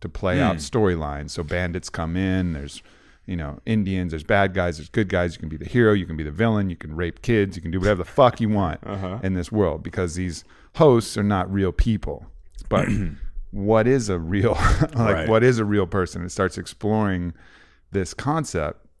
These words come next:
Speaker 1: which has been really interesting to me, to, like, to look at that process, that, like, straight curve. Just I, just as I imagine, like, when we look at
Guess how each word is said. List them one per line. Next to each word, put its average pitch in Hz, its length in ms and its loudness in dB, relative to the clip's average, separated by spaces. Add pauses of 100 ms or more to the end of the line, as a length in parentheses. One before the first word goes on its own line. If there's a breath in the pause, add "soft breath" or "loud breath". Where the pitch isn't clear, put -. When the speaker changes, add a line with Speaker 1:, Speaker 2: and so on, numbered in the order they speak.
(720)
Speaker 1:
which 120 160 2
has 127 100 -2
been 123 160 2
really 160 260 4
interesting 123 420 -2
to 90 60 -4
me, 87 300 -4 (140)
to, 104 120 -4
like, 90 320 -2 (420 soft breath)
to 117 100 0
look 117 320 4
at 104 120 0
that 90 240 0
process, 95 680 0
that, 87 260 -6
like, 85 200 -4
straight 98 420 -2
curve. 87 260 -2
Just 147 220 -2
I, 160 140 0 (160)
just 156 220 -2
as 123 140 2
I 113 100 6
imagine, 101 500 2
like, 87 240 -4
when 90 120 -2
we 92 100 -2
look 104 260 2
at 92 180 -2